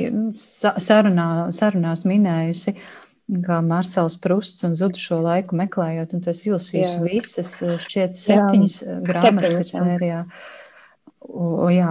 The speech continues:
Speaker 1: es nā-, nu, man jāatzīst, es neesmu tikusi galā ar, ar pirmo grāmatu.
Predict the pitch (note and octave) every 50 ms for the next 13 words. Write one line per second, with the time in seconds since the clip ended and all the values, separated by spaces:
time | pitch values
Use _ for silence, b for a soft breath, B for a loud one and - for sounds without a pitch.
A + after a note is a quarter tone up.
0 | D#3+ - F3+ F3+ - G3+ F#3+ F#3 F#3 F3+ - F#3+ G3 G#3 G3 - F#3+ G3 F#3+ F#3
1 | F#3+ F#3 F3 E3+ D#3+ D#3+ - E3+ E3 E3 - - - - G3 F3+ E3+ D#3+ - E3+
2 | D#3+ F#3 F3+ F3+ - F3+ F3 E3 F3 F3+ F3 E3 D#3+ D#3 D#3+ D#3+ E3 D#3+ D3+ E3
3 | D#3+ - - - F#3 F3+ F3 E3 D#3 D#3 D#3 D#3 - D#3+ D#3 E3 F3 F3 D#3+ -
4 | - - E3